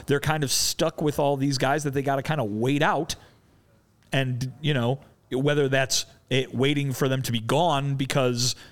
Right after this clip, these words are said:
they haven't produced, like a Moncada or like an Eloy Jimenez, or that's when the, the contract ends in the case of Dylan Cease. So,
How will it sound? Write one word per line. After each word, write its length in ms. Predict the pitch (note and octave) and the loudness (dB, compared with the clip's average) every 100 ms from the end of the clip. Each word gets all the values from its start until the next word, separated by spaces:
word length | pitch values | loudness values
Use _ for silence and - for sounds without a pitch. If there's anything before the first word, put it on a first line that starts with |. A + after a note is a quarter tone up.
| - | -2
they 140 | C3 | 2
haven't 200 | C3 A#2+ | 2 0
produced, 440 | A2 A#2+ F3 D3 C#3+ | -2 0 0 0 -2
like 160 | A#2+ | 0
a 40 | A#2 | 0
Moncada 460 | A#2 A2+ A#2+ A#2 | -2 -2 0 0
or 120 | A#2+ A#2 | 0 -2
like 240 | A#2 A2 | -2 -2
an 80 | A#2+ | -2
Eloy 240 | A#2 A#2 | 0 0
Jimenez, 500 | G#2+ B2+ F3+ C#3 B2+ - - - | 0 0 0 0 -2 -6 -12 -2
or 440 | D3 C#3+ C3 B2 - - _ _ - | 2 4 2 0 -4 -20 _ _ -6
that's 300 | A#2 C3 - | -2 -2 0
when 240 | C3+ C#3 C#3 | 0 0 -2
the, 80 | |
the 300 | B2+ - B2 B2+ | -4 -4 -2 0
contract 480 | D#3 F#3+ C#3+ B2 | 0 0 0 0
ends 240 | B2+ A#2+ A#2 | 0 0 -2
in 80 | A#2 | -2
the 80 | |
case 260 | A2+ B2 A#2+ | 0 0 0
of 120 | A#2 | -2
Dylan 300 | A#2 B2 A#2+ | -2 -2 -2
Cease. 300 | - C#3+ B2 | 0 0 0
So, 340 | - - A#2 | 0 0 0